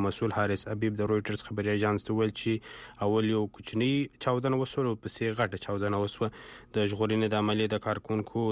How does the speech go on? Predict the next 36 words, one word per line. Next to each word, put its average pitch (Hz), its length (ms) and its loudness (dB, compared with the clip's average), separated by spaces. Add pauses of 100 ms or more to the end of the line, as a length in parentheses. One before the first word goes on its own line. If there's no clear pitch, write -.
(280)
په 104 280 2
وینا 104 340 2
د 101 80 0
مردان 101 400 0
په 101 100 -4
برید 104 240 -2
کې - 80 0 (160)
دولس 113 460 2
کسه 98 240 -2
وژل 98 260 0
شوي 127 220 2 (420)
او - 20 6 (140)
شاوخوا 120 480 0
یو 143 160 4 (140)
پنځوس 107 340 0
کسه 104 300 -4
نور 95 180 -4
ټپیان 127 320 2
شوي 101 300 0
دي. 104 40 -8 (540)
په 117 220 4
مردان 120 280 2
کې 117 300 0
دغه 117 240 2 (160)
ځانمرګي 110 540 0 (120)
برید 110 300 -2
څخه 110 260 -2 (140)
څو 147 100 4 (100)
ساعته 107 220 -2
وړاندې 107 320 2
د 101 160 0
پېښور 107 460 0
په 110 100 2
ورساک 104 540 0
روډ 101 200 0 (120)
کرسچن 120 440 0